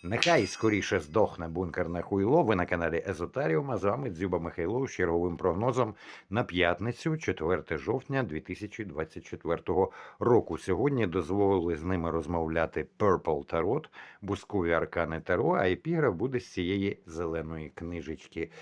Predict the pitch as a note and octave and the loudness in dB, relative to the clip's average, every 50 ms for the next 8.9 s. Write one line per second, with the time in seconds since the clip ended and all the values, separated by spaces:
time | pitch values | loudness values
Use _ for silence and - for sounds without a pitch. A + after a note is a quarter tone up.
0 | - - - _ - F#2 F#2 F2 - - - F2 E2 C#2+ F2 F2 E2+ E2 D#2+ D#2+ | -20 -20 -16 _ -2 -2 -2 -2 -2 -4 -4 -4 -2 -2 -2 -4 -2 -2 -2 0
1 | F#2+ G2+ F#2 F2+ F2+ E2 E2 E2 E2 D2+ D#2+ D#2+ E2 D#2+ F2+ G#2 G2 F#2+ G2 F#2 | 0 0 0 0 -2 -2 -2 -4 -4 -4 -6 -8 -6 -4 -2 -2 -2 0 -2 -4
2 | E2+ D2 E2+ E2+ E2+ E2 D2+ D2 D#2 - - E2 E2 D#2 D2+ C#2+ C2+ - - - | -4 -4 -4 -4 -4 -6 -6 -8 -12 -14 -12 -12 -12 -12 -12 -14 -16 -14 -10 -8
3 | D#2 D#2 G2+ G#2 - F#2 C#2+ - - - - _ _ _ _ _ _ _ _ _ | -6 -6 -6 -6 -6 -6 -6 -8 -8 -16 -18 _ _ _ _ _ _ _ _ _
4 | - - - - - _ _ _ _ _ _ _ _ _ _ _ _ - A#2 A#2 | -20 -20 -20 -20 -20 _ _ _ _ _ _ _ _ _ _ _ _ 0 2 4
5 | C#3 D3 D3+ E3+ G3+ G3+ G3 G3 F3+ F3 E3+ E3+ E3 D#3+ C3+ B2+ C#3+ D3 C#3+ - | 6 8 8 8 8 8 8 6 6 6 6 6 6 6 6 4 2 0 0 0
6 | - C#3+ D#3+ E3 D3 A2 F2 E2 D2 - - - - G2 G2 G#2+ G#2 G2+ G2+ A2 | 0 2 4 4 6 4 4 2 0 -4 -8 -10 -6 -2 0 0 2 2 2 2
7 | G#2+ G#2+ B2+ D3 D#3+ C#3+ A#2+ G2 G2+ G2+ G2+ F#2 - A#2+ B2+ C3 A#2+ G2+ - - | 2 4 2 2 4 2 2 2 4 4 4 4 4 2 2 2 0 -4 -2 0
8 | F#2+ F#2+ F#2 F#2 F#2+ G2+ G2 - - B2+ B2 B2 - - - D#2 C2+ | 4 4 4 4 4 2 0 -2 -2 -4 -4 -4 -6 -8 -8 -8 -8